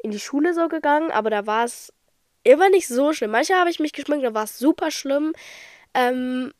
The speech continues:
aber ich weiß nicht. Generell Schminken ist so ein kleines Hobby von mir. Manchmal mach ich mir auch so einfach aus Spaß so richtig aufwendige Make-up-Looks mit Foundation, Contour, Bronzer, Augenbrauen, Lip Liner, alles.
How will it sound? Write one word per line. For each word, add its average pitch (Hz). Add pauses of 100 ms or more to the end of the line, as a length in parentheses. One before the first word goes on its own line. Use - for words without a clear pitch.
(200)
aber 233
ich -
weiß 214
nicht. 190
Generell 320
Schminken 311
ist 285
so 269
ein 247
kleines 247
Hobby 285
von 330
mir. 339 (560)
Manchmal 247
mach 262
ich 262
mir 240
auch 240
so 247
einfach 247
aus 226
Spaß 220
so 226
richtig 240
aufwendige 240
Make-up-Looks 220
mit 220 (320)
Foundation, 233 (100)
Contour, 254
Bronzer, 226
Augenbrauen, 214
Lip 240
Liner, 202
alles. 269